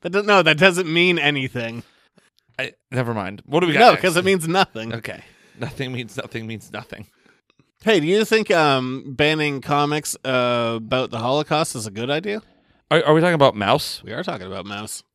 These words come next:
Speaker 2: Uh, yeah, it's a terrible idea, actually.
Speaker 1: Apparently, um, Mouse, a book that's thirty-something years old, all about the Holocaust, but done through, uh, a word I'll always fuck up, anthropomorphize-
Speaker 2: An anthropomorphic?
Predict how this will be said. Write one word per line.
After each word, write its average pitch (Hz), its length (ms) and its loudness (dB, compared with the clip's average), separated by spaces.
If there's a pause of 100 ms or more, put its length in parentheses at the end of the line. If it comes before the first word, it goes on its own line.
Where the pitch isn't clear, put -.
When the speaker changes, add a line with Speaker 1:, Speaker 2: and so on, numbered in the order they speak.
(120)
Speaker 2:
Uh, 147 460 6
yeah, 160 220 -4
it's 151 100 -4
a 143 60 -10
terrible 160 380 2
idea, 113 260 -2
actually. 104 580 -6 (720)
Speaker 1:
Apparently, 135 600 0
um, 110 300 -4 (140)
Mouse, 127 640 -2 (100)
a 110 320 -4 (320)
book 131 160 -2
that's - 480 -16 (580)
thirty-something 143 960 -4
years 135 260 0
old, 160 420 2
all 131 220 2
about 123 420 0
the 113 100 -8
Holocaust, 131 500 -2
but 107 80 -16
done 117 180 -8
through, 104 520 -8 (260)
uh, 95 320 -10 (180)
a 104 120 -14
word 101 180 -12
I'll 98 100 -12
always 95 220 -12
fuck 98 220 -20
up, 104 160 -18 (100)
anthropomorphize- 110 1500 -10 (320)
Speaker 2:
An 127 140 -10 (120)
anthropomorphic? 123 760 -2